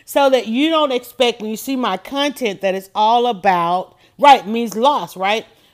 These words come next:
And, and a lot of them shoes she wouldn't be able to restock. Uh, I didn't want him to un-, look, continue looking at my content from a blogger perspective because it's not necessarily a blogger perspective, meaning that just the story,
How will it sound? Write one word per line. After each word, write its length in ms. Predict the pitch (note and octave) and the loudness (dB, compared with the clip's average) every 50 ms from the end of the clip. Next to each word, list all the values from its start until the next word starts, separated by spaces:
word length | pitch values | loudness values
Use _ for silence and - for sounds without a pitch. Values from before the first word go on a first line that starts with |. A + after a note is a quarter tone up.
| _ _ | _ _
And, 200 | - A3 A3 A3 | -2 -2 -2 -2
and 200 | A3 G3+ G#3 G#3 | -2 -2 -2 0
a 20 | G3+ | 2
lot 200 | G3+ G#3+ A#3 B3 | 4 4 4 4
of 60 | B3+ | 4
them 140 | B3 A#3+ A#3 | 2 0 0
shoes 400 | A#3 - C4+ C4 B3+ B3+ A3+ G3 | -2 -6 -4 -4 -4 -4 -6 -8
she 100 | - C4 | -8 -6
wouldn't 220 | B3+ A#3 G#3+ G#3 | -4 -4 -4 -2
be 100 | G3+ A3+ | -2 -2
able 160 | G#3+ G#3+ G3+ | -2 -2 -2
to 80 | G3 F#3+ | -4 -6
restock. 500 | F#3+ G#3+ G#3+ - _ D4+ C#4+ A3+ - _ _ _ _ _ _ _ _ _ _ - | -6 -8 -10 -10 _ -10 -8 -8 -10 _ _ _ _ _ _ _ _ _ _ -4
Uh, 360 | A#3 A#3+ A#3 A3 G#3+ G3+ F#3 - _ _ | -2 0 0 0 -2 -6 -8 -12 _ _
I 100 | G#3+ A#3 | 0 0
didn't 260 | A3+ B3 D4+ D4 D4+ | 0 0 -2 -2 0
want 180 | D4 C#4+ C#4+ D4 | 0 0 0 0
him 120 | C#4 C4 | -2 -4
to 100 | B3 A#3 _ | -4 -8 _
un-, 200 | - A3+ A#3+ A#3 A#3+ _ | -6 -6 -6 -6 -8 _
look, 440 | F3+ F#3 G#3 C4+ D4 - A3 _ _ _ | -12 -4 -2 -2 -2 -2 -8 _ _ _
continue 380 | - A#3+ - D4 C#4+ C4 C4 | -8 -6 -4 -2 -2 -2 2
looking 200 | B3 B3 B3 A#3+ | 0 0 0 0
at 80 | A3+ G#3+ | -6 -4
my 140 | G#3 G#3 G#3 | -4 -6 -6
content 520 | - B3+ B3+ A#3+ A#3+ - B3+ A#3+ G#3+ - _ - - _ _ | -6 -8 -8 -8 -6 -4 -4 -4 -4 -6 _ -20 -20 _ _
from 300 | _ - - C4 B3+ A#3+ | _ 0 0 0 2 2
a 60 | G#3 | -2
blogger 500 | F3+ E3 G3 A3 A3+ A#3+ A#3 G#3 A3 G#3 | -2 0 2 4 4 4 4 2 -2 -6
perspective 640 | - A3 G3+ - - _ - C4+ C#4+ C#4+ - B3 A#3 G3 | -6 -10 -10 -10 -2 _ 4 4 4 2 -2 -10 -10 -10
because 440 | A3+ G#3+ _ - C4 G#3+ G#3 - - - - - _ _ | -10 -12 _ 0 0 0 0 -6 -16 -20 -20 -20 _ _
it's 200 | - A#3+ A#3+ - | -2 -2 -2 0
not 420 | A3+ A3+ A3 A3+ B3 C#4+ D4+ D4 | -4 -2 0 0 0 0 0 -4
necessarily 540 | A#3 B3 B3 A#3+ - - A3+ G#3+ G#3 F#3+ F#3 | -4 -4 -4 -4 -6 -6 -6 -4 -4 -4 -4
a 80 | F3+ F3+ | -6 -6
blogger 560 | - E3+ G3 F#3+ G3 F#3+ F3 F#3+ F3+ D3 - _ _ _ _ | -4 0 2 2 2 2 0 -4 -4 -6 -6 _ _ _ _
perspective, 720 | - G#3+ G3+ F#3 - _ _ G3 F#3 F#3 F#3 G3+ G3 F3+ | -10 -10 -10 -10 -10 _ _ -4 -4 -4 -4 -6 -6 -4
meaning 380 | G3 G#3+ A#3+ A#3+ A3+ G#3 G3+ E3+ | -4 -4 -4 -4 -4 -6 -4 -4
that 260 | F#3 F3+ F3 D#3+ - _ _ _ _ _ _ | -4 -4 -4 -6 -10 _ _ _ _ _ _
just 440 | C#3 C#3 E3+ A#3+ B3 A#3+ - - _ | -12 0 2 2 2 2 -2 -10 _
the 100 | - G3 | -10 -10
story, 840 | - - - _ - C#4 D4 D4 C4+ A3 F3 F3 E3+ E3+ F#3 F#3+ | -10 -12 -12 _ 2 4 6 6 4 2 -2 -4 -6 -8 -8 -10